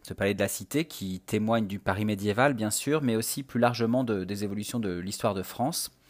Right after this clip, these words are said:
Et pour ça, je vous propose deux podcasts qui vont être, comme toujours, accompagnés de deux articles que j'illustrerai de mes, de mes photos, donc, euh, des articles qui sont à retrouver sur mon blog lescarnetsdigor point F R. Dans un premier podcast, et donc un premier article,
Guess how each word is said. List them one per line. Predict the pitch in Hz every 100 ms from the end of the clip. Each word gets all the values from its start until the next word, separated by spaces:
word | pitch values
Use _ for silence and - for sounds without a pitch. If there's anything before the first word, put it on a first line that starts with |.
| - - - - -
Et | 127
pour | 131
ça, | 180
je | 160
vous |
propose | 127 131 151 147
deux | 135
podcasts | 151 131 - 110 - - - -
qui | -
vont | 104
être, | 113 117 98
comme | - 113
toujours, | - 117 123
accompagnés | - 110 113 113 117
de | 98
deux | 113 113
articles | 113 - 123 - 92 92
que | 95 101
j'illustrerai | 92 104 107 110 - 104 104 101
de |
mes, | 95 87 85
de | 85
mes | 92 92
photos, | - 101 131 151
donc, | 98 -
euh, | 87 - - -
des | 95
articles | 95 - 113 -
qui | -
sont | -
à | 95
retrouver | 95 - 101
sur | 98 95
mon | 98
blog | 95 104 98 -
lescarnetsdigor | 98 101 98 98 101 87
point | 95 85
F | -
R. | 117 175 - _ _ _ _ _ _ _ - -
Dans | 127
un | 127
premier | 131 127
podcast, | 127 123 127 120 - - - -
et | -
donc | 101 101
un |
premier | - 104
article, | 101 107 - 110 -